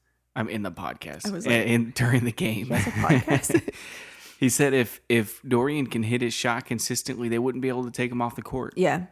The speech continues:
Speaker 1: Because his defense and his intangibles, the, the other things that he does.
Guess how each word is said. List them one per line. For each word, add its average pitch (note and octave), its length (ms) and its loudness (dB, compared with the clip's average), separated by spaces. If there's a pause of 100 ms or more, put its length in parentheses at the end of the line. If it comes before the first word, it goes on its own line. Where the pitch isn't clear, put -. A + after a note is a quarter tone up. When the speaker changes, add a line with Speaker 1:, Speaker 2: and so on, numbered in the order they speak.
Speaker 1:
Because A#2 580 2
his A2 240 -2
defense A#2 580 0
and A2 120 0
his G#2 160 -2
intangibles, A2 920 -4
the, F#2+ 180 -6
the G#2+ 160 -4
other A2 160 -2
things G#2+ 260 -4
that G2 140 -6
he G#2 120 -8
does. G#2 520 -4